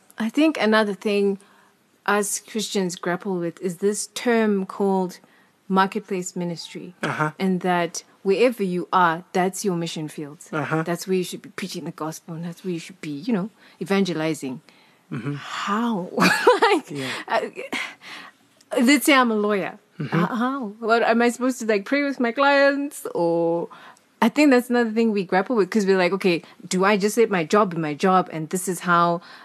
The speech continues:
Speaker 1: I support my family?" Or is that, like,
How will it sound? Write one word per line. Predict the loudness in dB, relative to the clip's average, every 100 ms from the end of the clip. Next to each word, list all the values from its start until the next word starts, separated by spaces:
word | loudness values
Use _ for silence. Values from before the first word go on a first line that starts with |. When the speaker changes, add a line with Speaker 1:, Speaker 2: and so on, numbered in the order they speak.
| -12
Speaker 1:
I | -10
support | -8 -2 0
my | 0
family?" | 0 0 0 0 0 0 -2
Or | -2 -2
is | -2 0
that, | -2 -2
like, | -2 -2 -4 -12 -18